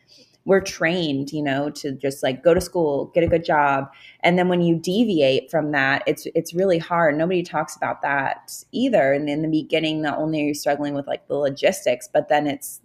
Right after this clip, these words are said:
the sort of, like, you know, social dilemma you have with transitioning from friends and family and not really being able to explain what you do to other people 'cause they don't understand it. And I tell my clients all the time, you know, it's not our jobs to explain to other people what it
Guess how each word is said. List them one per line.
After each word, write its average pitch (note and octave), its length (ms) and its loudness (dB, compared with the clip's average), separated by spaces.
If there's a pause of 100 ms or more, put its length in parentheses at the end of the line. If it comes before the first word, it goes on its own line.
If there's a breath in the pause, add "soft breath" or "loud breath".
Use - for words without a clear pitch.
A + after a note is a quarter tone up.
(120)
the D3 160 -6
sort D3 280 -4
of, C3+ 220 -2
like, B2+ 200 -2 (1500 loud breath)
you F#3+ 80 -2
know, E3+ 120 2
social F3 480 6
dilemma D3 340 2
you C#3+ 160 0
have C#3 540 0
with D3 200 0
transitioning C#3+ 540 -4
from D3+ 160 -4
friends F3+ 380 2
and D3+ 160 -4
family D#3 520 0
and C#3 300 -2
not D3 180 0
really E3+ 200 6
being E3 180 0
able D#3+ 160 0
to A#2 80 -6
explain D#3+ 460 -2
what F3+ 160 -2
you F3+ 80 0
do E3+ 480 2
to F3 140 -4
other E3 180 2
people F3 320 2
'cause E3+ 100 -8
they D3+ 100 -2
don't D3 200 -4
understand E3+ 640 -4
it. E3 340 2
And C#3+ 320 -4 (320 loud breath)
I E3 120 2
tell F3+ 180 -2
my E3+ 100 2
clients D#3 320 -4
all D3+ 80 2
the C#3+ 120 -2
time, C3+ 260 -6
you D#3 60 -4
know, D3 100 -2
it's D#3+ 180 -4
not F3 180 2
our F3 140 4
jobs D3+ 540 0
to D3+ 180 -4
explain C3+ 540 -4
to D#3+ 100 -6
other C3+ 140 -2
people C#3 240 -6
what B2+ 180 -4
it - 140 -8